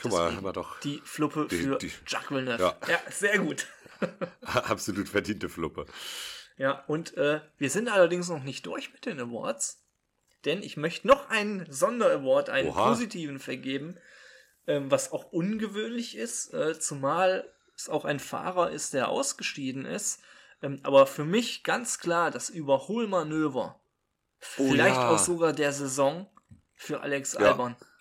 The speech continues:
Speaker 2: Haben wir noch gar nicht
Speaker 1: Oder haben wir
Speaker 2: erwähnt, aber
Speaker 1: Ja, haben wir gar nicht drüber gesprochen.
Speaker 2: dieses
Speaker 1: Stimmt, ja,
Speaker 2: Doppelding
Speaker 1: das war der
Speaker 2: gegen
Speaker 1: Hammer.
Speaker 2: Ricciardo und Ocon, ähm,
Speaker 1: Ja.
Speaker 2: also für mich Wahnsinnsmanöver.
Speaker 1: Ja, und vor allem auch, äh, es gab ja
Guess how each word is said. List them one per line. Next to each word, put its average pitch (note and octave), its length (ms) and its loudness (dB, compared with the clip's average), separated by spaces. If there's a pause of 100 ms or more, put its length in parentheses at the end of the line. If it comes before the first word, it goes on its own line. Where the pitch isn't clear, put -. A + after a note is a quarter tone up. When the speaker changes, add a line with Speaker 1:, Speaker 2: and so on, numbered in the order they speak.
Speaker 2:
Haben D#3 140 2
wir G3+ 100 4
noch F3+ 160 6
gar E3 180 0
nicht F3+ 120 0
Speaker 1:
Oder E3+ 100 6
haben D#3 100 4
wir D#3 80 4
Speaker 2:
erwähnt, D#3 300 -4 (480)
aber C3+ 240 8
Speaker 1:
Ja, B2 120 12
haben A2 120 6
wir A2 60 6
gar B2+ 200 4
nicht B2+ 200 -2
drüber A2+ 160 2
gesprochen. C#3+ 360 0
Speaker 2:
dieses C3+ 160 0
Speaker 1:
Stimmt, E3+ 240 8
ja, F3 100 8
Speaker 2:
Doppelding D#3+ 120 4
Speaker 1:
das D#3+ 120 4
war - 80 6
der D#3+ 100 6
Speaker 2:
gegen D3 160 4
Speaker 1:
Hammer. C#3+ 60 2
Speaker 2:
Ricciardo D#3+ 340 2
und D#3 240 -4
Ocon, D#3 600 -6 (480)
ähm, C3 440 -2
Speaker 1:
Ja. D#2+ 520 4
Speaker 2:
also C#3+ 300 2
für - 200 -4
mich F3 460 0 (560)
Wahnsinnsmanöver. C3 1200 -4 (760)
Speaker 1:
Ja, F2 380 4
und F#2 180 0
vor F#2 140 4
allem G2 180 0
auch, - 380 4
äh, F2+ 460 2
es C#2 200 -6
gab - 220 2
ja A2 60 6